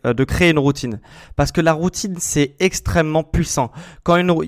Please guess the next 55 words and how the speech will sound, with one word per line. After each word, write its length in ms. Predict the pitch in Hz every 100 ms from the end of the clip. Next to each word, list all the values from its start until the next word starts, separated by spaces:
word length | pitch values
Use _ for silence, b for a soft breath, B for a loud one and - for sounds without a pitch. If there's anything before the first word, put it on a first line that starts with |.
| -
quand 80 | 170
il 60 |
y 40 | 175
a 40 |
une 80 | 170
routine 340 | 185 - 214
que 80 | 170
t'aimes 260 | 143 175 156
bien, 200 | 190 214
la 80 |
routine, 280 | 131 160 240
on 40 | 175
a 60 |
l'impression 260 | 135 - 214
que 80 | -
c'est 100 | 123
quelque 140 | -
chose 160 | 160 123
de 60 |
négatif. « 520 | 123 131 135 156 151
Ouais, 240 | 127 135 127
je 60 |
suis 80 | -
dans 80 | 123
ma 80 | 120
routine, 320 | 117 127 131
et 80 | 117
cetera. » 360 | - 131 120
Non, 220 | 139 208 170 B B -
la 100 | 131
routine, 380 | 147 147 233 226
si 180 | - 151
tu 120 | 151
trouves 240 | - 190
une, 240 | 165 151 139
une 160 | - 151
routine 420 | 139 170 - 196
qui 140 | - 143
te 80 |
convient, 460 | - 180 165 170 180
qui 140 | -
te 140 | - 131
fait 180 | - 165
plaisir, 480 | 180 175 156 170 - B B -
qui 160 | - -
atteint 260 | 175 - 185
tes 180 | 175 156
objectifs, 440 | 147 151 165 151
et 40 |
cetera, 360 | 139 143 185 220
c'est 140 | -
super 360 | 170 - 202 220
bien 160 | 226 247
une 80 |
routine. 380 | 160 147 - 131